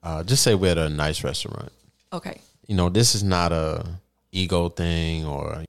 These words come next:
Speaker 1: trying to be controlling.
Speaker 2: Okay.
Speaker 1: But ten times out of ten for me, I'm gonna pay for the first date because I just feel like that's the gentleman thing to do.
Speaker 2: Sure.
Speaker 1: So with
Speaker 2: We
Speaker 1: that in
Speaker 2: appreciate
Speaker 1: mind,
Speaker 2: that. Thank
Speaker 1: yeah,
Speaker 2: you.
Speaker 1: with that
Speaker 2: Mm-hmm.
Speaker 1: in mind,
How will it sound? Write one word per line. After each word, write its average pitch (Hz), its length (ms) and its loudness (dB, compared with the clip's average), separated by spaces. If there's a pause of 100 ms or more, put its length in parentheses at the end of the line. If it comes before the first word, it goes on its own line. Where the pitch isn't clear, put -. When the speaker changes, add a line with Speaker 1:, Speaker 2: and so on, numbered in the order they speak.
(160)
Speaker 1:
trying 82 240 -2
to 76 100 -4
be 76 340 -8
controlling. 82 800 -2 (180)
Speaker 2:
Okay. 170 240 -4
Speaker 1:
But 76 340 -2 (320)
ten 147 200 4
times 104 300 4
out 78 160 2
of 71 80 -8
ten 87 300 0
for - 180 -8
me, 76 480 -2 (600)
I'm 92 180 0
gonna 82 220 0
pay 78 220 2
for - 160 -4
the 76 80 -4
first 76 320 -4
date 76 240 0
because 76 420 -6
I 85 100 -2
just 78 200 -6
feel 82 140 -2
like 73 180 -2
that's 78 220 -4
the 73 140 -8
gentleman 73 420 0
thing 71 300 -6
to - 120 -10
do. 62 240 -10
Speaker 2:
Sure. - 260 0 (360)
Speaker 1:
So 73 580 0
with 80 180 -6
Speaker 2:
We 95 60 2
Speaker 1:
that 101 120 6
in 110 60 8
Speaker 2:
appreciate 82 320 4
Speaker 1:
mind, 69 140 2
Speaker 2:
that. 143 220 -2
Thank 131 140 -2
Speaker 1:
yeah, - 160 -2
Speaker 2:
you. - 180 -8
Speaker 1:
with 117 160 -8
that 123 140 6
Speaker 2:
Mm-hmm. 135 100 6
Speaker 1:
in 87 60 4
mind, 73 520 0